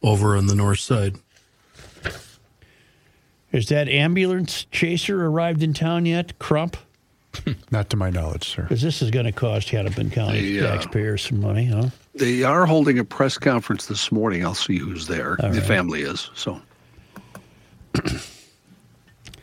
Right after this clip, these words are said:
Speaker 2: In an appellate court document regarding one of Cobb's cases, the court noted that based on recent police contacts, it was clear that Cobb continued to make poor choices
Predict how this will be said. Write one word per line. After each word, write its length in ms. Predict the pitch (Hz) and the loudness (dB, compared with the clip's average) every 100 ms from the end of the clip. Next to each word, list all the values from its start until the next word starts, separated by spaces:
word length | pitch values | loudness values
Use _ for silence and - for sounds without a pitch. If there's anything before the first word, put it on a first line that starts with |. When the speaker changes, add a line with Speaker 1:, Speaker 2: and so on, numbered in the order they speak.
| - - - - - | -6 -6 -8 -6 0
Speaker 2:
In 100 | 196 | 2
an 80 | 185 | 2
appellate 520 | - - 254 285 - | 0 0 0 -2 -2
court 300 | - 117 95 | 0 0 0
document 520 | 110 101 90 90 120 | 0 0 -2 -2 -2
regarding 480 | 135 104 104 104 101 | -2 0 0 0 0
one 160 | 104 98 | 0 0
of 140 | 90 | -2
Cobb's 400 | - 98 98 95 | -2 -2 -2 -4
cases, 520 | - 101 98 - 123 | -4 -2 0 -2 -2
the 60 | - | -2
court 280 | - 143 156 | -2 -2 0
noted 440 | 123 120 117 131 | 0 2 2 2
that 180 | 120 107 | 0 0
based 340 | 117 123 160 - | 0 0 0 0
on 220 | 131 107 | 0 2
recent 420 | 110 151 - 135 | 2 0 -2 -2
police 340 | - 120 131 - | 0 0 0 -2
contacts, 680 | - 147 156 - 107 107 | -4 -2 -2 -2 -2 -2
it 80 | 117 | -4
was 160 | 160 139 | -2 -4
clear 380 | - 175 226 226 | -4 -4 -2 -2
that 180 | 180 | -2
Cobb 360 | - 123 135 139 | -2 -2 0 -2
continued 640 | 131 120 - 214 226 226 | -2 -2 -2 -2 0 0
to 60 | 180 | 0
make 280 | 131 135 120 | 2 0 -2
poor 240 | - 156 | -2 -2
choices 680 | 143 - 147 147 127 101 92 | 0 0 0 0 0 0 -2